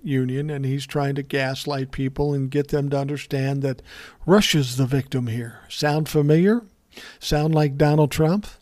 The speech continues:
You do all this egregious stuff, and then when you get caught, you say, "Oh, well, I'm the victim."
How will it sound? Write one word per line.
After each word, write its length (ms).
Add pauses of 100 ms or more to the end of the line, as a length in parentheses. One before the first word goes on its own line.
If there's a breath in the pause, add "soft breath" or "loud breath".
(600 loud breath)
You 120
do 260
all 200
this 260
egregious 560
stuff, 460 (280 loud breath)
and 140
then 220
when 120
you 160
get 300
caught, 460
you 80
say, 200
"Oh, 120
well, 180
I'm 300
the 100
victim." 600